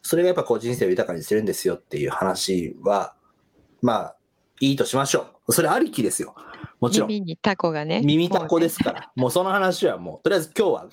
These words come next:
Speaker 1: いいとして。
Speaker 2: うん。
Speaker 1: はい。
Speaker 2: はい。
Speaker 1: 今日聞きたいのはですね、
Speaker 2: うん。
Speaker 1: いや、とはいえお金をこういかに貯めていくかみたいな。
Speaker 2: うんうん。そこですよね。
Speaker 1: こう、そう、実現するための堅実な方法ということで。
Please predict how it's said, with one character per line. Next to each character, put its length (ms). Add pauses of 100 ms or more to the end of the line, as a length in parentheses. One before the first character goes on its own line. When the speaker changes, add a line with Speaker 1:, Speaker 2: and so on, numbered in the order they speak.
Speaker 1:
い 80
い 40
と 100
し 80
て。 200 (680)
Speaker 2:
う 60
ん。 20
Speaker 1:
は 560
い。 20
Speaker 2:
は 60
い。 60 (500)
Speaker 1:
今 120
日 40
聞 40 (160)
き 60
た 120
い 60
の 80
は 60
で 60
す 140
ね、 200 (220)
Speaker 2:
う 80
ん。 240 (880)
Speaker 1:
い 60
や、 80
と 220
は 160
い 140
え 80
お 160
金 340
を 120
こ 140
う 60
い 60
か 100
に 100
貯 100
め 120
て 160
い 60
く 120
か 120
み 100
た 140
い 80
な。 120
Speaker 2:
う 40
ん 40
う 20 (340)
ん。 180
そ 160
こ 120
で 120
す 100
よ 140
ね。 140
Speaker 1:
こ 80
う、 60
そ 20
う、 40
実 300
現 240
す 80
る 120
た 100
め 140
の 120
堅 200
実 240
な 80
方 200
法 260
と 100
い 80
う 40
こ 100
と 120
で。 240